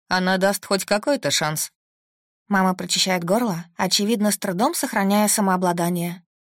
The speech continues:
«Я так страдаю от того, что вам, девочки, придётся видеть, как я через это прохожу». «Мама!» умоляю я и крепче сжимаю её руку. «Не говори так. Мы рядом. Я рядом. Проси всё, что нужно.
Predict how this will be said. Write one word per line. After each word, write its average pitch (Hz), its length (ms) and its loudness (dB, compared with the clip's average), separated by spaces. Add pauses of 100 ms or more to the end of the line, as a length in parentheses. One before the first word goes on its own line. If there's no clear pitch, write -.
(200)
«Я 190 260 4
так 185 240 0
страдаю 196 540 2
от 170 80 -8
того, 185 220 2
что 170 260 -2
вам, 214 280 2
девочки, 185 460 0
придётся 196 480 0
видеть, 208 320 0
как 185 240 -2
я 202 200 2
через 233 280 0
это 196 180 0
прохожу». 233 540 0 (360)
«Мама!» 262 640 2 (380)
умоляю 180 460 0
я 214 220 -4 (200)
и 196 100 0
крепче 247 420 -2
сжимаю 190 380 2
её 175 180 0
руку. 170 300 -6 (340)
«Не 311 160 2
говори 269 300 4
так. 170 300 -8 (100)
Мы 302 180 2
рядом. 202 420 2 (140)
Я 285 300 2
рядом. 185 480 2 (680)
Проси 240 380 2
всё, 254 180 2
что 277 180 0
нужно. 208 480 0